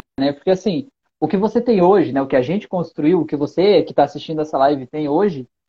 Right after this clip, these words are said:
talvez hoje você diz assim, ah, isso aqui é, sei lá, é só minha casa, só minha família, só minha esposa, isso aqui eu sempre tive, é só o trabalho que, sei lá, eu não gosto, talvez que eu tô estressado.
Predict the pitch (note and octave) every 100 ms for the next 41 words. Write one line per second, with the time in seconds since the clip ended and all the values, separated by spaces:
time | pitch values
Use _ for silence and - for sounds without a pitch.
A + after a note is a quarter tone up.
0 | _ - G3 G3+ B3 G#3+ A#3+ A#3+ A#3 B3+
1 | A3+ A#3+ E4 E4 G3 - B3 D4 D#4+ C4+
2 | A3 F3+ D4 D4 G#3 C#3 - A3+ C4 B3
3 | - A3 G3 D3 C#3+ G#3+ B3+ A#3+ G#3 G3+
4 | F3+ G3+ D#3+ C3+ - G#3 A3+ G#3 G3 -
5 | G3 F3+ D3 F3+ E3 A#3+ A#3 A#3+ A3+ G3+
6 | - A#3+ F#3+ F#3+ A#3 B3+ A3+ G#3 F#3+ G#3
7 | G3 E3 F3+ D#3+ F#3 F#3 E3 F#3+ F3 E3+
8 | G3 F#3 D3+ D3 D#3+ E3 D#3 F#3 E3+ -
9 | C#3+ - E3 F3 D3